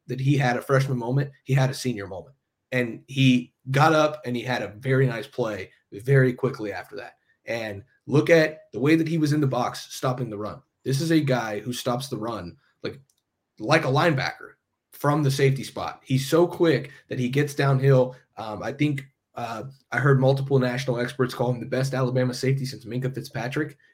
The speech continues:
And people think Minkah Fitzpatrick's the best pound-for-pound football player Nick Saban ever coached. So, like, that praise right there is enough to get you excited if you're Ohio State.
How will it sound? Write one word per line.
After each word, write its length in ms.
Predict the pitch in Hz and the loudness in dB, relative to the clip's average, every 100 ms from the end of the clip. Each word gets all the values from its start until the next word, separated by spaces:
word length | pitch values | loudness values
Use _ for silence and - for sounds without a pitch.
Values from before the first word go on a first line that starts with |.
| - | -12
And 100 | - | -2
people 240 | 165 156 | 0 2
think 180 | 165 151 | 0 0
Minkah 220 | 147 135 | 0 0
Fitzpatrick's 560 | 143 135 135 131 135 - | 0 2 2 2 0 -4
the 60 | |
best 320 | - 127 127 | -2 -2 -2
pound-for-pound 520 | - 135 131 123 131 123 | 0 2 2 0 -2 0
football 240 | 127 120 | -4 -4
player 240 | - 113 | -4 -6
Nick 140 | 104 113 | -6 -8
Saban 300 | - 107 104 | -8 -8 -6
ever 160 | 101 | -8
coached. 420 | 90 - - - - _ _ | -10 -14 -16 -20 -20 _ _
So, 460 | - 165 143 131 131 _ _ _ _ _ | 0 6 8 6 4 _ _ _ _ _
like, 220 | 110 110 _ _ _ _ - | -10 -10 _ _ _ _ 0
that 380 | 139 175 185 - - - - - | 6 8 6 2 -12 -18 -20 0
praise 340 | 180 175 151 | 4 6 6
right 240 | 135 139 | 6 4
there 200 | 139 135 | 4 2
is 160 | 113 120 | 2 -2
enough 280 | 120 127 123 | -2 -2 -2
to 60 | 120 | -6
get 240 | 123 - | -6 -4
you 60 | 113 | -6
excited 340 | - 117 107 | -4 -6 -6
if 100 | 104 | -8
you're 120 | 113 | -8
Ohio 180 | 101 98 | -6 -8
State. 320 | - 110 104 | -10 -10 -10